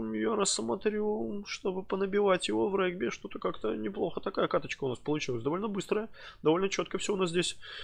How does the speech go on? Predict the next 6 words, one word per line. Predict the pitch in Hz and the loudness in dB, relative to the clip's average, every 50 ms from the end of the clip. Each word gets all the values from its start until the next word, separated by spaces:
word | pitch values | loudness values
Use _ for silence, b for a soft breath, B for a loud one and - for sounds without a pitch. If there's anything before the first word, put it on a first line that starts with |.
| B B B | B B B
сложилось. | B - 208 208 208 175 - 170 175 220 - - - - - - | B 8 12 12 12 12 12 8 6 6 6 4 2 2 0 0
И, | 151 151 180 196 | 0 -2 -2 -2
может | 202 165 160 165 175 196 185 | -2 -2 -2 -2 -2 -4 -4
быть, | 175 185 190 - | -2 -2 -2 -2
стоит | - - - - - - 170 165 165 175 170 - - | -4 -6 -6 -6 -4 -2 0 2 2 0 0 -2 -4
сейчас | - - 175 - - 165 151 - - - | -6 -2 0 2 4 4 4 4 2 0